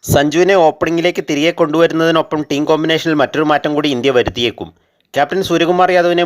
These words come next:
മൂന്നാം നമ്പറിൽ നിന്ന് നാലിലേക്ക് മാറ്റിയ ശേഷം പകരം ഈ റോൾ തിലക് വർമ്മയ്ക്ക് നൽകും. ടി ട്വൻ്റിയിൽ അദ്ദേഹത്തിൻ്റെ ബെസ്റ്റ് പൊസിഷനും ഇതാണ്.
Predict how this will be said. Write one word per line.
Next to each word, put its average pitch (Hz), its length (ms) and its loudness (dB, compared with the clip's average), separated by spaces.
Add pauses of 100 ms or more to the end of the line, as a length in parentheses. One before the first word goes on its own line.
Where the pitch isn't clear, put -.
മൂന്നാം 143 280 0
നമ്പറിൽ 160 340 -2
നിന്ന് 160 260 0
നാലിലേക്ക് 131 480 0
മാറ്റിയ 135 220 0
ശേഷം 151 360 -4
പകരം 135 320 0
ഈ 131 160 -2
റോൾ 156 220 2
തിലക് 135 260 0
വർമ്മയ്ക്ക് 139 380 -2
നൽകും. 92 280 -6 (460)
ടി 143 80 0 (100)
ട്വൻ്റിയിൽ 180 320 4
അദ്ദേഹത്തിൻ്റെ 143 440 -2
ബെസ്റ്റ് 131 300 0
പൊസിഷനും 156 420 2
ഇതാണ്. 107 280 0